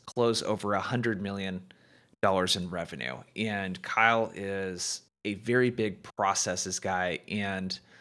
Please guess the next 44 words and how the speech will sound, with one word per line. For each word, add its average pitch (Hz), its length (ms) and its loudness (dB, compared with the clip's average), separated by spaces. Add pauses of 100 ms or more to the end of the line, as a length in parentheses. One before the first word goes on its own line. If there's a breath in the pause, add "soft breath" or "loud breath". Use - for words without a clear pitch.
(180 soft breath)
what - 120 4
we're 190 80 4
gonna 202 160 4
talk 160 300 6
about 101 260 2
is 98 180 0
how 107 220 4
sales 120 380 2
process, 120 960 2
the 82 80 -8
team 123 460 -2
makeup, 117 440 2
how 113 180 0
you 101 140 2
set 104 240 0
up 90 140 -6
your 104 100 -14
stages, 113 680 2
how 101 140 -2
you 78 180 -4
train 120 460 0
your 113 100 4
team, 113 300 0
the 107 80 -6
people 113 320 -2
you 87 100 -4
put 104 220 -2
in 98 100 -2
the 92 80 -2
seat, 113 440 0 (840 loud breath)
how 156 140 12
this 147 240 6
impacts 123 720 0
sales 143 340 4
cycles, - 580 -2 (100)
how 113 180 2
it 120 100 2
impacts 123 460 2
deal 131 260 4
sizes, 85 520 0
how 110 160 2
it - 100 0
impacts 113 440 -2
negotiations, 101 1120 2